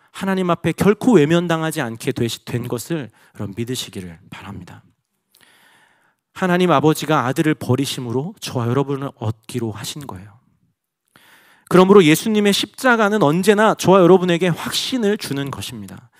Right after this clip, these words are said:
다윗의 고백처럼 "하나님이 내 편이시니 사람이 나에게 어찌하겠습니까?" 그 고백을 우리는 어느 순간에도 십자가를 바라볼 때마다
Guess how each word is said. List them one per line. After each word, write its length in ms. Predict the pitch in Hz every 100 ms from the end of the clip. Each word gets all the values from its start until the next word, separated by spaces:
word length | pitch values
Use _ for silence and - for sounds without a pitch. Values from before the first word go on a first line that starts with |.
| _ - - -
다윗의 460 | 160 170 202 202
고백처럼 720 | - 180 185 - 165 175 143 98 - -
"하나님이 500 | - 254 247 247 240
내 120 | 170
편이시니 840 | 180 - 240 226 202 196 185 202 165
사람이 480 | - 269 277 277
나에게 340 | 240 202 214 214
어찌하겠습니까?" 1120 | 160 - 247 226 208 - 208 202 - 208 160 - _ _ _
그 160 | - 302
고백을 460 | - 226 262 240
우리는 260 | 240 226 247
어느 240 | 180 208
순간에도 680 | 285 302 294 269 240 208 196 -
십자가를 560 | - - - 220 208 196
바라볼 360 | 127 135 131
때마다 520 | 123 123 113 110 160